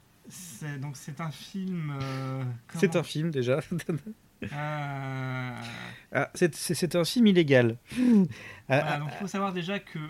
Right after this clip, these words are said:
Speaker 1: le film était attribué à Yavuz Yalinkilic, mais qu'il n'en est que le scénariste en réalité,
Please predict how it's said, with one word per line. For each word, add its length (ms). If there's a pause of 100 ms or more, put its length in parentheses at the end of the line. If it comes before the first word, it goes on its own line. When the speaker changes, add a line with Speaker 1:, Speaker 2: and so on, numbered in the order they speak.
(140)
Speaker 1:
le 280
film 260
était 320
attribué 320
à 60
Yavuz 420
Yalinkilic, 760 (520)
mais 400
qu'il 160
n'en 140
est 60
que 140
le 100
scénariste 520
en 80
réalité, 540